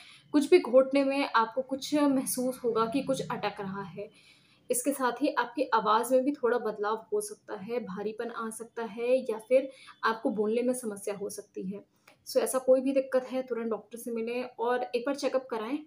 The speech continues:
हो सकता है कोई normal ही infection हो, but ऐसी किसी भी चीज़ को नज़रअंदाज ना करें।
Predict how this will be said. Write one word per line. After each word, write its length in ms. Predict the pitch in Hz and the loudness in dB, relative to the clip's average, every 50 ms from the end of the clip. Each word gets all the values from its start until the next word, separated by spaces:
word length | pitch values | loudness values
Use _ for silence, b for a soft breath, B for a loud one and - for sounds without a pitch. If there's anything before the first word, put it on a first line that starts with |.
| _ _ _ - - | _ _ _ -2 0
हो 80 | 277 302 | 0 0
सकता 260 | 302 311 294 - 269 | 0 -4 -4 -4 -4
है 240 | 262 254 269 262 269 | -2 2 4 4 4
कोई 420 | 262 - - - 254 254 262 262 | 2 -2 0 2 2 2 4 2
normal 360 | 247 220 190 190 202 226 226 | 0 0 0 0 0 -2 -2
ही 180 | 226 233 262 269 | -2 -2 -2 -2
infection 540 | - 226 233 - 254 240 - - 294 254 240 | -2 -4 -4 -4 -6 -6 -6 -4 -4 -4 -2
हो, 240 | 208 202 254 294 B B B B B B - 247 | -2 -2 -4 -4 B B B B B B 0 0
but 80 | 262 254 - _ _ - - | 0 0 -4 _ _ -6 -4
ऐसी 220 | 240 240 - 269 | -4 -2 -2 -6
किसी 360 | - - 254 254 247 - 285 | -6 -4 -4 -4 -2 -2 0
भी 100 | 247 285 | 0 0
चीज़ 260 | 285 285 254 233 - - | 0 0 -2 -4 0 2
को 60 | 294 | 2
नज़रअंदाज 600 | 269 247 214 196 220 214 214 208 196 190 190 185 180 | 2 2 2 -2 -2 -4 -4 -4 -4 -4 -4 -4 -6
ना 60 | 180 | -12
करें। 320 | 180 - 185 180 180 185 | -14 -14 -14 -14 -14 -14